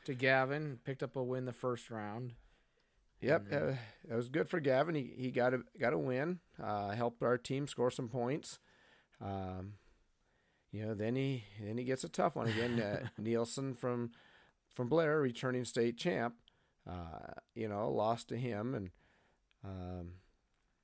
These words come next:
Speaker 2: you know, and then coming back, uh, ironically, he, he was in a si-, unique situation where,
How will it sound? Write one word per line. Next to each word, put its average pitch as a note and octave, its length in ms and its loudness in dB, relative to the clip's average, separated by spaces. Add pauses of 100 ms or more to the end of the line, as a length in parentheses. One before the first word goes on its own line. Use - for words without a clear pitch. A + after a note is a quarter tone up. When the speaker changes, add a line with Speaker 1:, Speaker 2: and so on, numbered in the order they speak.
(200)
Speaker 2:
you B2 120 -2
know, B2 140 0
and C3 120 0
then A#2+ 120 -2
coming C3+ 340 0
back, C#3+ 520 4 (580)
uh, G#2 320 0 (500)
ironically, C3 540 2
he, D3 260 2
he D3 180 0
was C#3+ 140 -2
in B2+ 140 0
a A#2 80 0
si-, - 240 -2
unique C#3+ 360 -2
situation C#3 800 0
where, A#2+ 240 0